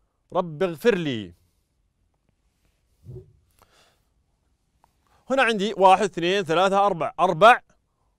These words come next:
صور، وهنا خمس عبارات، واحدة زائدة ليست هنا. سبحان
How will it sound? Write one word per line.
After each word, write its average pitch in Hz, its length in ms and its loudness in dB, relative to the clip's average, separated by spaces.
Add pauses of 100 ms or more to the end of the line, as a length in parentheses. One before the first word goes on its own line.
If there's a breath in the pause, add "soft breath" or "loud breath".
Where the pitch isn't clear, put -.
(160)
صور، 220 380 2 (280)
وهنا 208 580 2 (300)
خمس 220 640 -2 (320)
عبارات، 202 480 2 (840)
واحدة 180 580 4
زائدة 190 440 2
ليست 208 460 -2 (240)
هنا. 175 200 -2 (2250)
سبحان 233 640 0